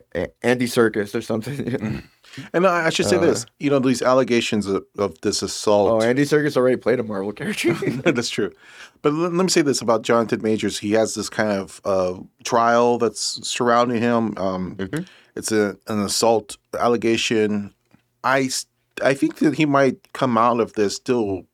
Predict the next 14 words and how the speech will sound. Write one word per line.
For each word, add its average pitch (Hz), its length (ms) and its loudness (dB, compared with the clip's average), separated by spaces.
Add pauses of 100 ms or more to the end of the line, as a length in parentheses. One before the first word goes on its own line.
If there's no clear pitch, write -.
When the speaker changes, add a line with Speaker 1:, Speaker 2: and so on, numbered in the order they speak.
(120)
Speaker 2:
pretty 113 340 -2 (120)
clear, 107 600 0
clean. 104 520 0 (840)
There, 135 260 0
I, 139 240 0
I 135 40 4
mean, 123 240 2
so 165 180 2
far 107 180 0
I 101 40 -2
haven't 104 280 -2
really 90 180 -8
seen 98 220 -6
anything. 95 480 -8